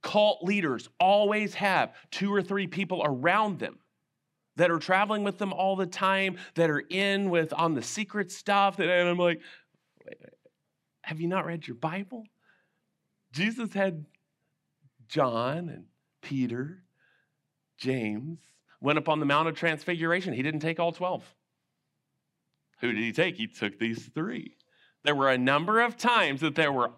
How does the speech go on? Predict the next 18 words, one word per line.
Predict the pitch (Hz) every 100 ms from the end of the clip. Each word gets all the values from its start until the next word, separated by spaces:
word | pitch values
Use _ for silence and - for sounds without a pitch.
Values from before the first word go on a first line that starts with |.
| -
only | 170 196 214 208 202 180 151 135
a | 131
small | 120 - 139 147 151
inner | 156 147
circle | 131 - 127 110 80 - _ _
that | - 117
were | 113 104
with | 110 123 -
Jesus. | 120 117 101 76 - - _
Why? | 151 202 110 80 _ _ _
They | - 131
were | 143
gonna | 123 127 131
be | 110 123 123 110 - _ -
the | 123
next | 127 135
generation | - 139 120 127 113 117
of | 117 113 113 98